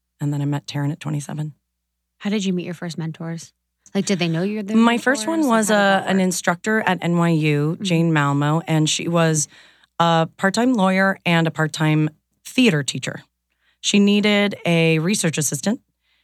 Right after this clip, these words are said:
Speaker 1: and I loved what she was. Oddly, this is actually just coming to me right now. What I was studying with her was catharsis and Freud. <laughs>
Speaker 2: That's amazing.
Speaker 1: So
Speaker 2: Like,
Speaker 1: I was
Speaker 2: what was, like,
Speaker 1: deep
Speaker 2: tell
Speaker 1: in
Speaker 2: us
Speaker 1: the
Speaker 2: more about that.
Speaker 1: stacks of Bopst,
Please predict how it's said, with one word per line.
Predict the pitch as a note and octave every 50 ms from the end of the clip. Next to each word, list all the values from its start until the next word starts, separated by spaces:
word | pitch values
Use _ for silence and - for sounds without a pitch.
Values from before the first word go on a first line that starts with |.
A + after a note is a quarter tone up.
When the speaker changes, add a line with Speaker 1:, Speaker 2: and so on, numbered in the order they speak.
| _ _ _ _ _ _ _ _ _ _ _ _ _ _
Speaker 1:
and | D#3+ D#3+ D#3+ D#3+
I | D#3
loved | D#3 D#3 E3 E3 E3 D#3+ F3
what | E3+ F3 E3+
she | - - - F3 E3
was. | D#3 D#3+ D#3 D3+ D3+ - -
Oddly, | F3 E3 F#3+ G3 F#3+ F3+ F3 - -
this | E3+ F#3+ F#3 F3
is | E3+
actually | F#3 F#3+ F#3+ - G#3+ F3+
just | C#3+ - - D#3 D3 - -
coming | D#3+ D#3+ D#3 D3+
to | C#3+ - D#3+
me | D3+ D3
right | D3 D3+ D3 -
now. | D#3 D3 C#3+ C#3+ C#3+
What | - - D#3 E3 E3+ -
I | - E3 D#3+
was | D3+ D3+ C#3+
studying | - - - - F3+ F#3+ G3+ F3 D#3 D3 D3
with | D3 C#3 -
her | - D3 C#3+ C#3+ C#3
was | - - D3+ D3+ D3 D3 C#3+ C#3+ C#3 C3+ - _ _ _ _ _ _ _ _ _ _ _ _ _ _ _ _ -
catharsis | - F#3 F3 - - F3 F3+ F3 - G3 F#3 - -
and | D#3+ D3+
Freud. | - - F3 E3 D#3+ D3 C#3 A#2+ - - _ _ _ _
<laughs> | _ _ _ _ -
Speaker 2:
That's | D#3 - - - - _ _ _ _ _ _ _ - - -
amazing. | G3 F#3 F3+ F3 D#3+ F#3 F#3+ G3+ G3+ F#3+ _ - C#5+ C5+ B4+ - - _ - - - - - - -
Speaker 1:
So | - - G#3+
Speaker 2:
Like, | G#3 G3+
Speaker 1:
I | G3+
was | G3+ G3
Speaker 2:
what | G#3 G3 F3
was, | G3 G#3 G#3+ -
like, | B3+ C#4+
Speaker 1:
deep | D4+ D#4+ E4 E4
Speaker 2:
tell | D#4+ -
Speaker 1:
in | B3 A3+
Speaker 2:
us | A3 G3+
Speaker 1:
the | G3
Speaker 2:
more | G#3 G3 G3 F#3+ F3
about | F3+ E3 E3+ F3+
that. | G3 G3 G#3 G#3+ A3 A3 F#3+
Speaker 1:
stacks | F#3+ -
of | F3+ E3+ D3+ C#3+
Bopst, | B2 B2 B2 - F#3 G3 G#3 F#3+ F3 D#3+ - - - - - -